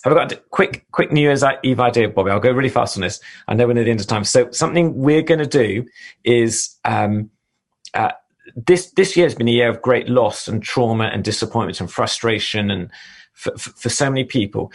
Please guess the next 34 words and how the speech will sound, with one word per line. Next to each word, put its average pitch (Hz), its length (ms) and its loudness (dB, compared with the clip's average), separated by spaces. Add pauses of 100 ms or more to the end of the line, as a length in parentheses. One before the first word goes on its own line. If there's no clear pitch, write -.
(160)
I 143 160 -2
think - 200 -2
most 151 300 0
lost 156 280 0
people 107 240 -2
haven't 123 260 -2
had 123 160 -2
a 120 60 2
way 113 100 2
to 107 120 -4
process 104 520 -4
that 90 240 -4
effectively. 95 720 -8 (460)
And 117 100 -2
so 127 140 0
what 120 160 2
we're 170 80 2
gonna 175 160 2
do 147 120 2
is 113 160 0
we're 120 220 4 (200)
gonna 117 260 0 (360)
w-, 104 280 -4 (220)
write 120 340 0
a 117 40 2
letter 117 260 0
to 113 100 -4
all 110 100 2
our 110 100 -2
neighbours 98 440 -4
in 104 100 -2
our, 90 140 -4
in 110 100 -4
our 101 180 -2